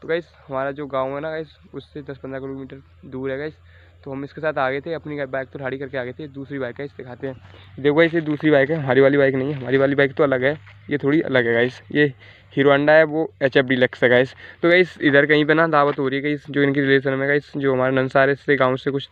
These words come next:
थोड़ा सा दूर गाँव, कहीं पे दावत हो रही है guys। तो हम आ गए थे घर से निकल के दावत खाने के लिए गाइस। तो guys, फटाफट से पहुँचते हैं guys।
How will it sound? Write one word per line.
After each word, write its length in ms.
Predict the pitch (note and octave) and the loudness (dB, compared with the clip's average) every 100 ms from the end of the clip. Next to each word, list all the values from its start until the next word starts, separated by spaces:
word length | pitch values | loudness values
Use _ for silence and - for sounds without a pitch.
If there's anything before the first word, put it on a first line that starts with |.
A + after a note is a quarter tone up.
| - | 0
थोड़ा 180 | C3 B2+ | 2 2
सा 100 | B2+ | 0
दूर 200 | C3 B2 | -2 0
गाँव, 200 | C3+ D3+ - - | -4 -6 -14 -10
कहीं 100 | - | -6
पे 100 | C3+ D#3+ | -2 -2
दावत 320 | C#3 B2 A#2+ | 0 0 0
हो 40 | B2+ | -2
रही 80 | B2 | -2
है 60 | |
guys। 100 | B2+ - | -2 2
तो 80 | |
हम 120 | D3+ D3+ | 2 4
आ 100 | C3+ | 2
गए 80 | |
थे 100 | C#3 | 2
घर 100 | C#3 | -2
से 100 | B2+ | -2
निकल 240 | C#3+ C3 C3 | -4 -4 -2
के 160 | D#3 D#3+ - - C#3+ | -4 -6 -10 -6 0
दावत 180 | C#3+ | 0
खाने 260 | - B2+ A#2+ | 0 -4 -4
के 80 | A#2 | -4
लिए 120 | A#2 | -6
गाइस। 240 | A#2+ C3 _ _ - - - | -6 -8 _ _ -20 -20 -12
तो 60 | |
guys, 180 | D#3 F3 | -8 -8
फटाफट 380 | - C#3 C#3+ C#3+ | -8 -8 -8 -10
से 80 | E3 - | -18 -14
पहुँचते 320 | C3 C3 - | -12 -12 -12
हैं 80 | D3+ | -10
guys। 180 | E3 | -8